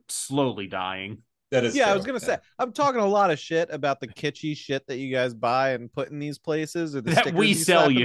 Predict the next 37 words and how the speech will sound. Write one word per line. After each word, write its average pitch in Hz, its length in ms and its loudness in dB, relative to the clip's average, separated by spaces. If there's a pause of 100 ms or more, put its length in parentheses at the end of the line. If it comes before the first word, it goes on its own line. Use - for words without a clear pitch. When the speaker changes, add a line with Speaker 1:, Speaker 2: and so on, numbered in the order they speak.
(100)
Speaker 1:
you. 143 40 2
Speaker 3:
cars. 190 380 -4 (380)
But 190 240 0
that's 185 320 2
the, 139 200 -2
yeah, 151 180 4
that's 165 260 0
what 190 160 2
our 156 200 4
people, 147 420 -6
that's 147 220 0
what 170 120 -6
the 156 100 -2
shore 151 300 0
gremlins 131 680 0
are 135 100 -2
<laughs> - 0 -
selling 156 580 -2
to 165 80 -4
you. 175 240 4
That's - 180 2
how 165 120 2
we 156 140 0
buy 151 240 2
our 127 140 2
bread, 135 380 -2
baby. 127 280 -6 (420)
<laughs> 220 80 -2 (760)
Speaker 2:
Yeah, 160 100 4
we 104 80 -2
trawl 131 460 2
the 143 100 2
beaches 123 680 -4
for 110 160 -6
the 90 100 -12
dead 101 440 0
fucking 113 680 -2